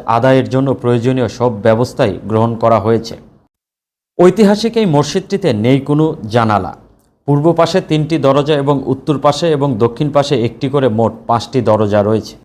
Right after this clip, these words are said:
কোনো দরজাতেই চৌকাঠ বা পাল্লার অস্তিত্ব পাওয়া যায়নি।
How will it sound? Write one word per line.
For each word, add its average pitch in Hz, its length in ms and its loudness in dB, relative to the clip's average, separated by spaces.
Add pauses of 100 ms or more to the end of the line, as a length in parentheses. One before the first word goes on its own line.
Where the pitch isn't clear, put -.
(120)
কোনো 190 240 6
দরজাতেই 170 580 2
চৌকাঠ 151 500 0 (120)
বা 135 400 2
পাল্লার 147 400 4
অস্তিত্ব 139 580 -4
পাওয়া 123 280 4
যায়নি। 101 420 -2